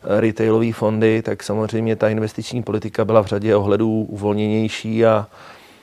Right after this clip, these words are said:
eh, tak na některý z těch fondů samozřejmě dopadla ta kombinace blbýho výběru aktiva v kombinaci s velkou finanční pákou,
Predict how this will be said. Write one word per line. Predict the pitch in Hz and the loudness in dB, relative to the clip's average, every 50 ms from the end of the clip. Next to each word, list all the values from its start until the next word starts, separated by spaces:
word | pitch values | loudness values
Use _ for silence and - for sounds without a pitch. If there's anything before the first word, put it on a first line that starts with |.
| _ _ _ _ _ - | _ _ _ _ _ -12
eh, | - 95 107 110 104 101 95 | -6 -4 -2 -2 -2 -2 0
tak | - 107 101 - | 0 0 0 2
na | 107 107 | 0 0
některý | 110 107 104 - 110 117 | 0 0 -2 -2 -4 -4
z | 110 - | -2 -4
těch | 120 117 | -6 -6
fondů | - - 107 113 113 117 | -4 -2 -2 -2 -2 -4
samozřejmě | - - 107 107 107 107 113 113 117 113 | -2 -4 -4 -2 -2 -2 -2 -2 -2 -2
dopadla | 107 113 101 - 101 107 104 113 110 107 107 104 104 - | -2 -2 0 2 2 4 4 4 4 4 4 2 -2 -4
ta | - 110 107 | -2 -2 -2
kombinace | - - 98 101 107 113 113 110 104 - - 113 110 107 107 104 101 - 90 | 0 0 -2 0 0 2 2 2 0 0 0 2 4 4 4 4 2 0 -4
blbýho | 98 104 113 117 110 107 117 113 113 117 107 | -8 -8 -4 -4 -4 -2 -2 -2 0 0 0
výběru | 107 110 107 101 104 107 104 104 | 0 -2 -2 0 0 2 2 2
aktiva | 107 - - - 110 107 110 110 110 107 | 0 0 -4 -4 0 2 4 6 6 6
v | - - | 4 0
kombinaci | - 98 101 110 113 113 107 101 - - 110 110 | -6 -4 -2 0 0 0 0 0 -2 -4 -4 -4
s | 104 104 | -4 0
velkou | 104 110 107 107 - 113 107 | 2 4 4 4 4 0 0
finanční | - 110 107 104 - - 123 117 | 0 0 -2 -2 -2 -4 -4 -2
pákou, | - 104 98 92 - - 107 113 - | 0 0 0 0 0 -2 -4 -4 -4